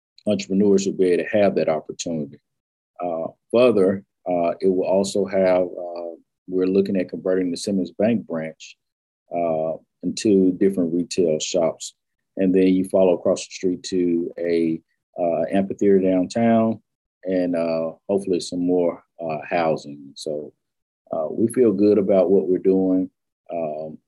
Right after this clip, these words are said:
and we cannot wait to hopefully break ground on that project this year.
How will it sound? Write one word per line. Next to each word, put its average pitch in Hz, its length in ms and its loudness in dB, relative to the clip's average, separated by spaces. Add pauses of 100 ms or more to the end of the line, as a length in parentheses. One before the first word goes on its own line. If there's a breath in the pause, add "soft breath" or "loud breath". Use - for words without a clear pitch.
(140)
and 85 460 -2
we 92 100 0
cannot 90 400 0
wait 90 300 2
to - 120 -6
hopefully 98 320 -2
break 90 240 -2
ground 90 260 0
on 87 120 -2
that 90 260 0
project 82 420 -4
this 78 240 -6
year. 67 220 -4